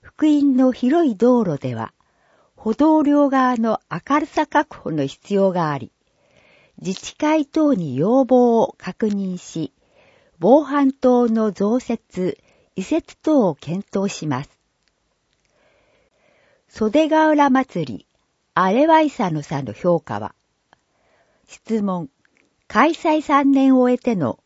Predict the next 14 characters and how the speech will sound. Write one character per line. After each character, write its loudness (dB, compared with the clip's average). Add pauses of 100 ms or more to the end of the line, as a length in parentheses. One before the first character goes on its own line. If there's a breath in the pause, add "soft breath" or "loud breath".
(160)
本 2
イ -4
ベ 0
ン -8
ト -6
の -2
評 0
価 -8
は。 -8 (880)
答 0
え、 -10 (760)
今 -4
年 0
は 0